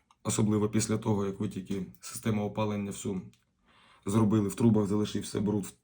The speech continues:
теплоакумуляторі залишився бруд, пил, металева стружка. Оце все діло може забиватися.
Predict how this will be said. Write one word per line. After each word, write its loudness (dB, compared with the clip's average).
теплоакумуляторі 0
залишився -2
бруд, 4
пил, 2
металева 2
стружка. 2
Оце 2
все 2
діло 2
може 4
забиватися. 4